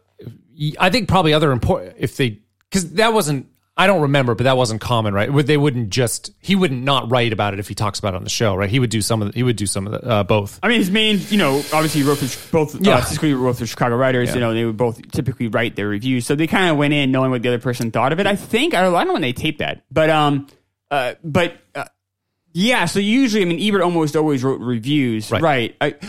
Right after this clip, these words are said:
Speaker 2: I imagine there might have been just another movie critic at large for the paper that just covered that particular
Speaker 1: Oh, could have
Speaker 2: movie,
Speaker 1: been.
Speaker 2: and then he, you know,
Speaker 1: He
Speaker 2: but he had
Speaker 1: just
Speaker 2: still
Speaker 1: decided.
Speaker 2: seen it for whatever reason, probably for the show.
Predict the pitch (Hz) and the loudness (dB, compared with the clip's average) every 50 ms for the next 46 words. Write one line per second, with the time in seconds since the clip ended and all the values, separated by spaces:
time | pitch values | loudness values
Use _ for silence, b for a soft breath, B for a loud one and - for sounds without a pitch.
0 | 196 B - 185 190 185 190 190 196 202 185 185 180 165 165 160 156 156 156 151 | -4 B 0 2 2 2 2 2 2 2 2 2 2 2 2 2 2 2 2 0
1 | 147 143 135 147 147 147 143 135 135 139 135 143 131 - - 139 139 - 135 104 | 0 0 0 0 2 2 2 2 2 2 2 0 -2 0 0 -2 0 0 0 0
2 | 101 120 120 120 123 127 131 127 - - - 120 127 127 127 143 131 110 113 113 | 2 2 2 4 4 2 0 0 -4 -8 -8 -4 -4 -2 -2 -2 -2 -2 -4 -6
3 | - - 139 120 104 113 104 98 90 - - - 110 117 104 104 101 95 101 101 | -6 -6 -6 -6 -4 -4 -4 -4 -6 -6 -6 -2 0 0 0 0 0 0 0 0
4 | 98 95 101 98 67 90 107 92 87 98 113 113 98 - - - 113 110 98 107 | 0 0 0 0 0 -2 -2 -2 -4 -4 -4 -6 -6 -6 -8 -6 -4 -4 -2 -2
5 | 104 107 113 110 107 - - - 127 117 107 - - 156 143 123 107 101 - 110 | -2 -2 -2 -2 -2 -2 0 0 0 0 -2 -2 -2 0 0 -2 -4 -4 -4 -2
6 | 101 95 - - 98 98 98 98 - - 90 78 80 - - - - - 101 - | -2 -2 -4 -4 -6 -6 -6 -8 -8 -8 -8 -8 -6 -6 -8 -4 -2 -2 -4 -4
7 | - | -6